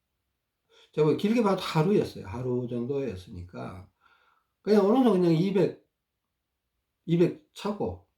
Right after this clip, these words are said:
그냥 왼손 왼발에 더 차고 옆구리는 왼쪽에 약했으니까 그렇게 차고 뭐 왼쪽 가슴에도 올리고 또 길이끈 돌려주고 운동 그러니까 오른손 그냥 이백 차고 그냥 들어간 거예요.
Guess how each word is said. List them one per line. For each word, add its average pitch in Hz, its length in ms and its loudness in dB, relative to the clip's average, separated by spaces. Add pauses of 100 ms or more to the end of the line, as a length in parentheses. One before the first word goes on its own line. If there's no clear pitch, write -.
(140)
그냥 117 360 -2
왼손 202 400 4
왼발에 160 340 0
더 113 180 -8
차고 - 560 -12 (600)
옆구리는 143 420 4
왼쪽에 139 400 0
약했으니까 107 1000 -10 (680)
그렇게 120 340 -4
차고 151 600 -4
뭐 92 400 -8 (440)
왼쪽 120 280 -2
가슴에도 107 540 -4
올리고 104 1040 -2
또 113 80 -12
길이끈 123 400 -6
돌려주고 110 600 -2
운동 107 240 -2
그러니까 117 280 -2
오른손 170 340 2
그냥 117 220 0
이백 160 220 0
차고 190 360 -4
그냥 104 220 -8
들어간 127 400 -4
거예요. 85 220 -14